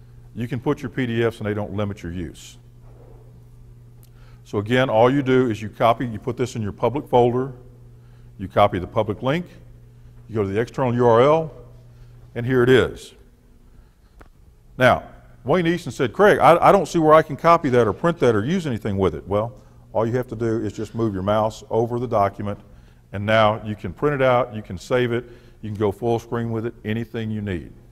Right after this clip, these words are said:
okay? Just like if you were looking, if you downloaded a P D F document, we're looking on a regular website, okay? Again, because of the syncing device on your, on your laptop or desktop,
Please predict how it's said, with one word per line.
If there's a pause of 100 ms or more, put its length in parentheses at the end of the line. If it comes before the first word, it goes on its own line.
(360)
okay? (500)
Just
like
if
you
were
looking,
if
you
downloaded
a
P
D
F
document,
we're
looking
on
a
regular
website, (640)
okay? (1500)
Again, (180)
because
of
the (100)
syncing
device
on
your,
on
your (720)
laptop
or
desktop,